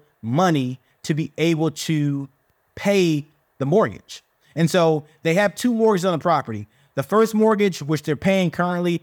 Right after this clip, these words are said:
and then the second mortgage. The second mortgage is the one that's delinquent. And so as a result, they are trying to figure out a solution in order to rectify that situation. And right now, they've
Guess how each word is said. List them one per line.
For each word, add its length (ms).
and 100
then 80
the 80
second 380
mortgage. 420
The 120
second 360
mortgage 280
is 80
the 80
one 160
that's 120
delinquent. 520
And 120
so 120
as 160
a 60
result, 580
they 480
are 160
trying 320
to 80
figure 340
out 220
a 100
solution 760
in 200
order 360
to 500
rectify 520
that 160
situation. 520
And 180
right 200
now, 460
they've 400